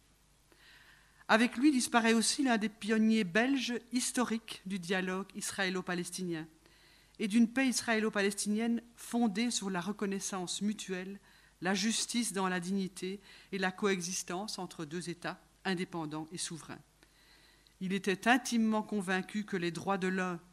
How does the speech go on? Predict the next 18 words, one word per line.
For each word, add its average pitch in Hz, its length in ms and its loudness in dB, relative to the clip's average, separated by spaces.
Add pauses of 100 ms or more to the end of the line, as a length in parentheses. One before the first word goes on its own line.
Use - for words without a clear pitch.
(140)
dépendaient 175 720 -6 (220)
immédiatement 190 800 0
des 175 120 -4
droits 170 200 -4
de 165 100 -4
l'autre, 185 480 -6 (560)
et 208 80 0
il 202 80 0
l'a 196 120 2
répété 208 440 -2
encore 185 300 -4
très - 180 -4
bien 165 300 -6 (260)
lors 180 180 -4
du 180 120 -2
lancement 180 460 -2
de 170 80 -6
l'appel 175 420 -6